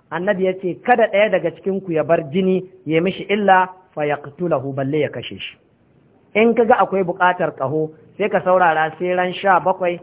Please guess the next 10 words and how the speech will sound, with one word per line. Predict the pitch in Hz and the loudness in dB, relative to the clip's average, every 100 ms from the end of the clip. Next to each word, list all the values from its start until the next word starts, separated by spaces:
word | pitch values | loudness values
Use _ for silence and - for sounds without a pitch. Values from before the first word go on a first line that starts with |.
| - _ | -16 _
ko | 180 180 | -8 -4
sha | 202 180 | 0 0
tara | 190 190 175 - - - | 2 2 2 -2 -12 -6
ko | 202 196 | -4 -2
ashirin | 160 151 185 190 | -4 -4 -2 0
da | 175 | 2
ɗaya | 190 190 190 - _ - 131 | 4 4 2 -6 _ -20 -6
ga | 160 | 0
watan | 185 190 175 143 | 0 0 -4 -6
musulunci, | 143 160 151 151 - | -12 -8 -6 -6 -12